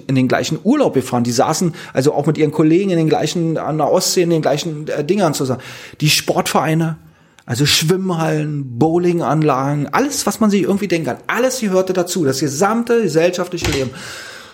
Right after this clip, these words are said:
Und mit der Schließung dieser Betriebe brach dieses ganze Leben weg.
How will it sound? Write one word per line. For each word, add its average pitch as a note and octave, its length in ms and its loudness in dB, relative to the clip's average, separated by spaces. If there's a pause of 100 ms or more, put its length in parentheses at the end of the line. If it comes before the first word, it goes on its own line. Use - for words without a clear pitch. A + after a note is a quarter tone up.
(140)
Und D3+ 160 0
mit G3 160 0
der G#3 100 0
Schließung C#4 600 -2
dieser A3+ 280 2
Betriebe F#3+ 580 0 (140)
brach D#3 400 -2
dieses B3 560 0
ganze G3 320 0
Leben G3+ 400 0
weg. - 280 -2